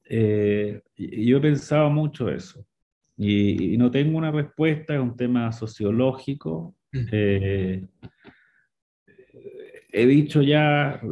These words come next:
Speaker 1: en forma repetida, y creo que lo he escrito, pero no me acuerdo en este momento dónde,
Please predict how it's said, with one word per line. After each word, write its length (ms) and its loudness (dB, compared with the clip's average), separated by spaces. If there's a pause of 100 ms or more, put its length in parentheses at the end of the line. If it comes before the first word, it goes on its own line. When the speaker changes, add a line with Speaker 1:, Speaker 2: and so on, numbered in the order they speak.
Speaker 1:
en 160 -6
forma 340 2
repetida, 960 2
y 240 -6
creo 280 2
que 120 0
lo 80 0
he 20 0
escrito, 420 0
pero 160 -8
no 120 -2
me 80 -2
acuerdo 320 -2
en 80 -4
este 180 -10
momento 480 -4
dónde, 600 -2